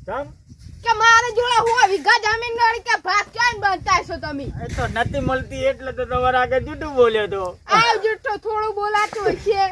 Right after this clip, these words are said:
Speaker 1: હે?
Speaker 2: હાવ જુઠ્ઠું બોલાય?
Speaker 1: હા, કશું એવું નહીં. તો હવે તમારે કોઈ બુનને કોઈ દુ-, દુઃખ નહીં કોઈ મારા ઘરે?
Speaker 2: ઓ.
Speaker 1: આમ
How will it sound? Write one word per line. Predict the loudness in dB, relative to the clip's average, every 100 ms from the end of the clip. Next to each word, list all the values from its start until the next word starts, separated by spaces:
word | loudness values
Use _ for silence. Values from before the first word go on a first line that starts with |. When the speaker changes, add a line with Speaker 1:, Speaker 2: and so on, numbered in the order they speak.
| -4 _ _ _
Speaker 1:
હે? | -8 -6 -6 -10 -20 _ _ _ _ _ -4
Speaker 2:
હાવ | 0 0
જુઠ્ઠું | -2 -4 -2 -2
બોલાય? | -2 0 2 2 0 -8 _ _ -8
Speaker 1:
હા, | -8
કશું | -4 -6 -2 0
એવું | 2 0
નહીં. | -4 -6
તો | -4
હવે | -4 -4
તમારે | -6 -8 -10 -10
કોઈ | -8 -8 -8
બુનને | -12 -12 -10 -8
કોઈ | -6 -6
દુ-, | -4 -6
દુઃખ | -4 -8
નહીં | -6 -6 -4
કોઈ | -2 -2
મારા | -2 -4 -6
ઘરે? | -8 -12 -14
Speaker 2:
ઓ. | -12 -10 -12 -14 -20 _ _ _ -20 -20 -20 _
Speaker 1:
આમ | -20